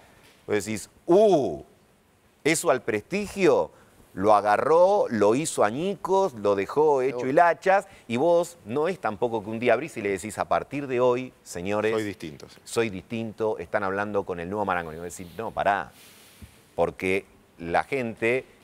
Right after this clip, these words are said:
Speaker 1: eh, muchas veces vio licuados sus ahorros. Entonces, esto es un
Speaker 3: Muy bien.
Speaker 1: tema, el prestigio.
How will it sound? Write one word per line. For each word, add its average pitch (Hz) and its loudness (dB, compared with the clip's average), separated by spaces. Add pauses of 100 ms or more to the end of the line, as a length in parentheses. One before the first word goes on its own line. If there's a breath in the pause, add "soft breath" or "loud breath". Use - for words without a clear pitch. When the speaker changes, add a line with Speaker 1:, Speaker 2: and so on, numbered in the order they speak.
(180)
Speaker 1:
eh, 87 -8
muchas 110 -8
veces 139 -2
vio 104 -4
licuados 101 0
sus - -10
ahorros. 85 0 (760 soft breath)
Entonces, 120 2
esto 135 -6
es - -4
un 113 -8
Speaker 3:
Muy 90 -4
bien. 147 2
Speaker 1:
tema, 87 -4 (220 loud breath)
el 98 -2
prestigio. 127 -2